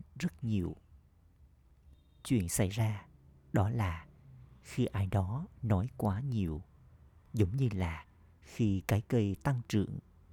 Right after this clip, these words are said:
hạt giống biến mất. Khi họ nói quá nhiều theo cách này, họ nghĩ rằng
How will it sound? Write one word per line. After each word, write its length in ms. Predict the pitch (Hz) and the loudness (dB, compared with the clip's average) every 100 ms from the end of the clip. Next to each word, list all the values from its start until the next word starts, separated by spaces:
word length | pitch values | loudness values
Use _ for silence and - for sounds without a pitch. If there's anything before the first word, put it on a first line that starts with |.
| - - - - | -20 -20 -20 -20
hạt 220 | - 101 - | -6 -4 -2
giống 360 | 104 95 107 156 - | 0 0 0 -8 -4
biến 160 | 139 95 113 | -2 0 -2
mất. 180 | 135 160 - - - _ - - - - - - - | -4 -4 -10 -20 -20 _ -20 -20 -20 -20 -20 -20 -20
Khi 200 | - 196 | 0 2
họ 220 | 123 98 | 2 0
nói 400 | 90 98 101 160 - - - | 0 -2 -2 -6 -10 -16 -4
quá 220 | 107 107 | -2 -2
nhiều 460 | 151 127 98 80 - - - - | -4 -2 -2 -2 -8 -20 -20 -8
theo 320 | - 104 95 - | -2 0 0 -4
cách 180 | 147 | -6
này, 300 | 131 92 73 - _ _ - - _ _ | -4 -2 -4 -8 _ _ -20 -20 _ _
họ 220 | - 120 | 0 0
nghĩ 240 | 120 110 | 2 0
rằng 260 | 117 139 113 | 0 -2 -2